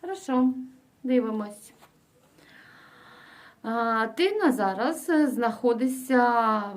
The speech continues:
в сомненнях. Або ти розлучаєшся, або ти одинока на зараз. Але тобі дуже хочеться бути,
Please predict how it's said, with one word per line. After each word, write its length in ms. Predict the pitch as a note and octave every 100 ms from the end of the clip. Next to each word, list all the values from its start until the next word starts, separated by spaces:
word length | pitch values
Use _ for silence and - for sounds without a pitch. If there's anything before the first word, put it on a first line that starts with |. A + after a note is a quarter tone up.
| E3+
в 180 | G3 C4
сомненнях. 1300 | C4 A#3+ C4 B3+ F#3 F3 F3 E3+ D#3+ E3 E3+ - - _
Або 640 | G#3+ G#3 A#3+ C#4 E4 F4
ти 420 | - B3 C#4 D4 C#4+
розлучаєшся, 1080 | C#4+ B3+ C4 - F3+ E3 E3 - - E3 - -
або 400 | F#3+ A3 D4 D#4+
ти 300 | C4 C4+ - -
одинока 600 | A#3+ B3+ A3 E3+ - F3
на 140 | E3+
зараз. 400 | E3 F3 F3 - - - - -
Але 240 | A#3 C#4+
тобі 280 | C4 A3 A#3+
дуже 340 | G#3 A#3 G#3+
хочеться 640 | G3+ F3 F3+ B3+ B3 D#4 D#4
бути, 440 | A3+ F#3+ G#3+